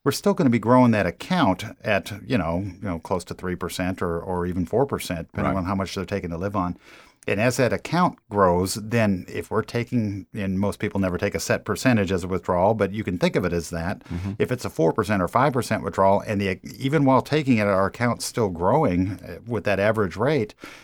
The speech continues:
Speaker 1: then your four or five percent would give you a cost of living raise for next year. If you were just saying, "Hey, give me five percent of the account total each year," and
Speaker 2: Okay,
Speaker 1: so
Speaker 2: so
Speaker 1: forth.
Speaker 2: y-, it's adjustable and, and realizable then. You can
Speaker 1: Sure,
Speaker 2: do that.
Speaker 1: sure,
Speaker 2: Absolutely.
Speaker 1: sure.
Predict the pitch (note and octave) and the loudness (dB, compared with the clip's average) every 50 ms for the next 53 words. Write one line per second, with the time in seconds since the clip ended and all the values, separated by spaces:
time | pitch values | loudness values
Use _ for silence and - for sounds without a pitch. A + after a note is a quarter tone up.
0 | - _ - - B2+ E3+ F3 D3+ C#3+ C#3+ C3 B2+ C3 B2 - - - C#3+ C3+ B2 | -20 _ -6 0 2 4 6 8 8 8 8 6 6 4 2 4 6 6 6 6
1 | - - B2 B2 A#2+ - A2+ - - B2 A#2+ A#2 - - A2 A2 D3 D#3+ C#3 G#2+ | 6 6 4 4 4 2 0 0 2 2 2 0 0 -2 -2 0 2 2 2 2
2 | G#2 G2+ E2+ F#2+ F#2+ F2 F2 - - G2+ F2+ E2+ - - F2+ F#2 F2 F2 E2+ E2 | 0 2 2 2 0 0 0 0 2 0 0 0 0 -4 -4 -2 -2 -2 -2 -2
3 | E2+ E2+ D#2+ D#2 D#2 D#2 - - - - - B2+ G#2+ F#2 F2 - - - E2+ D#2 | -2 -2 -4 -4 -8 -10 -12 -14 -10 -2 0 2 2 2 0 -2 -6 -10 -10 -10
4 | D2+ D#2+ E2 - - E3 D#3 - B2+ B2 A2 G2+ F#2 G2 G2+ - - G#2+ F#2+ F2+ | -10 -12 -10 -4 -2 -2 0 2 2 4 4 4 4 4 2 2 2 0 2 2
5 | F2+ G2 G2+ E2 F#2 G2 F#2+ E2+ - A2 G2+ F#2+ - F#2 - - F#2+ F2 E2+ E2+ | 2 2 2 0 0 0 0 2 2 2 2 2 0 -4 -4 -2 -4 -2 -2 -4
6 | E2 - G2+ F2+ E2+ - - F2+ E2+ E2 D#2+ D#2+ D#2+ - - - D2 D2 D2+ F2+ | -4 -4 -4 -4 -4 -4 -4 -4 -4 -4 -6 -8 -10 -10 -10 -10 -10 -10 -4 0
7 | C#3+ F3 - - A#2 G#2+ A2 - - A3 A2+ A2+ - A#2+ B2 - - A#2 A#2 A2 | 0 0 2 4 2 2 2 4 4 4 4 4 2 0 0 2 2 2 2 2
8 | - - - G2+ F#2 A2+ A2 A2 - - F#2 A2 G#2+ A2+ A#2 G2 F#2+ D2+ C#2 F#2 | 0 -2 -4 0 2 2 2 2 0 -4 -2 -2 0 0 0 0 0 0 0 0
9 | F#2 F#2+ F2+ F#2+ F#2+ F#2+ G2+ G#2 A2 G#2+ F2+ D#2+ E2+ D#2+ D#2 - D2+ D#2+ E2 D#2+ | 0 0 0 0 0 0 0 -2 -2 -4 -6 -6 -8 -8 -6 -6 -6 -4 -4 -2
10 | D2+ - E3 F3 E3+ - B2 F2+ E2+ D#3+ D#3+ A#2+ F2+ - F#2 G2 G2 - - - | 0 2 4 4 4 2 0 0 2 2 2 2 0 -2 -6 -6 -6 -6 -6 -4
11 | - D3 C#3+ C#3+ D#3 | -2 -2 0 -2 -4